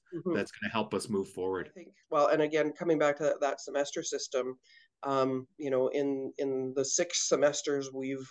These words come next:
Speaker 1: done collaborative response, we've never done it the same way twice. There's
Speaker 2: Yeah.
Speaker 1: all, there were some sort of notable changes early on, but now you're right, it's just to the tweak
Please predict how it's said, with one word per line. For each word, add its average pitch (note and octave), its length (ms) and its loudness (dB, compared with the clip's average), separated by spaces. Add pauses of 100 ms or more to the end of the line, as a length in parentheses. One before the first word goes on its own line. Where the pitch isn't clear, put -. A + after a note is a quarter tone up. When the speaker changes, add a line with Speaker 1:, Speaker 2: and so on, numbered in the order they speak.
(320)
Speaker 1:
done C#3+ 480 6 (240)
collaborative B2 460 2
response, B2+ 420 -2
we've C#3+ 140 0
never C#3 200 6
done B2+ 180 2
it B2 100 -2
the G#2+ 60 -14
same B2 260 -4
way A#2+ 140 -4
twice. - 500 -6 (260)
There's C#3 160 4
Speaker 2:
Yeah. C#3 120 2
Speaker 1:
all, C#3+ 200 4 (560)
there E3 200 10
were E3 220 6
some D3+ 440 0 (120)
sort C#3+ 280 4
of C#3 80 2
notable D3+ 480 8
changes C3 580 0 (160)
early C#3 280 4
on, B2+ 360 4
but C#3 140 2
now C3+ 340 4
you're C3+ 140 -2
right, C3 220 2
it's B2+ 160 -6
just C3+ 220 -6
to C#3+ 140 -2
the C3+ 140 -2
tweak D3+ 320 -2